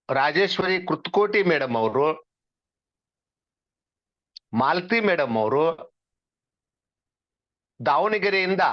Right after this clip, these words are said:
ಮಲ್ಲಿಕಾರ್ಜುನ್ ಸರ್ ಅವರು, ಹೀಗೆ ಬಹಳಷ್ಟು ಜನರು ತಮ್ಮ ತಮ್ಮ ಮಾತುಗಳನ್ನ ಆಡ್ತಾರ.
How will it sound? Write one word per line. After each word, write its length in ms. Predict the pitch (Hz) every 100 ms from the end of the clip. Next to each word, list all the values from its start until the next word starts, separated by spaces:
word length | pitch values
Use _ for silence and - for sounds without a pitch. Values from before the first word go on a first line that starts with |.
| 107 - - _
ಮಲ್ಲಿಕಾರ್ಜುನ್ 800 | 139 175 185 233 214 175 202 185
ಸರ್ 280 | - 147 120
ಅವರು, 300 | 104 101 156 175 - _ _ _ _ _ _ _ _ _ _
ಹೀಗೆ 280 | - 269 277 208 - _ _ _ _ _ _ _ -
ಬಹಳಷ್ಟು 520 | 156 226 320 320 302
ಜನರು 440 | 240 208 220 233 131 - _ _ _ _ _ _ _ _ _ _ _ _ _ _ _ _ _ _ _ _ _ _ _ _ _ _ -
ತಮ್ಮ 220 | 196 247
ತಮ್ಮ 280 | 254 202 202 139 110 - - _ _ _ _ _ _ _ _ _ _ _ _ _ _ _ _ _ _ _
ಮಾತುಗಳನ್ನ 720 | 127 156 208 208 170 147 156 147 101 - _ _ _ _ _ _ _ _ _
ಆಡ್ತಾರ. 380 | - 190 180 95